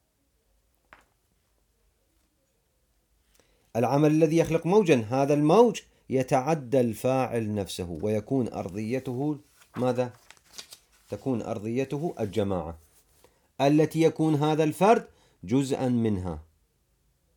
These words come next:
طبعا الأمواج على اختلاف درجاتها، واحد يعمل عمل صدقة ينطي ربع دينار، هو إلى موج بس موجة صغيرة، وواحد يبني مدرسة لطلبة العلم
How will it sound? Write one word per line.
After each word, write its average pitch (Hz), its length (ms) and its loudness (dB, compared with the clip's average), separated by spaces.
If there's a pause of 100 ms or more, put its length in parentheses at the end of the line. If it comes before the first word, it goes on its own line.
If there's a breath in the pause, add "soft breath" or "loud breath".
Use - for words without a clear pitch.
(1160)
طبعا 156 380 2
الأمواج 131 920 0
على 175 400 4
اختلاف 135 640 2
درجاتها، 104 760 0 (140)
واحد 123 400 0
يعمل 131 400 -2
عمل 135 720 -4 (400)
صدقة 127 420 -2
ينطي 180 280 -2
ربع 104 260 0
دينار، 92 380 -6 (120)
هو 131 160 2
إلى 196 220 6
موج 107 320 2
بس 165 220 -2
موجة 214 260 -2
صغيرة، 131 540 2 (960)
وواحد 147 680 -2
يبني 160 340 -2
مدرسة 175 480 -2
لطلبة 139 560 0
العلم 92 420 -2